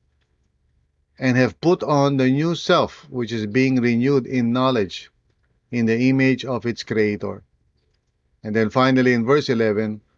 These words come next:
"Here there is no Greek or Jew,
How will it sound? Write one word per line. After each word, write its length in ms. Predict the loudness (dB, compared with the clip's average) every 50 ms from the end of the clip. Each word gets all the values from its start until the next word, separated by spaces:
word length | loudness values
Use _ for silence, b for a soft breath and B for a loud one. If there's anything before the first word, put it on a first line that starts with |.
| _ _ _ _ _
"Here 480 | -4 0 2 2 4 2 2 0 0 0
there 220 | 0 2 2 2
is 180 | 2 0 -2 -2
no 240 | -2 0 2 2 2 0
Greek 400 | 2 2 0 0 -2 -6 -14 -20 _ _ _ _ _ -8
or 260 | -2 0 0 0 0 -2
Jew, 380 | -2 -2 -2 -2 -4 -6 -8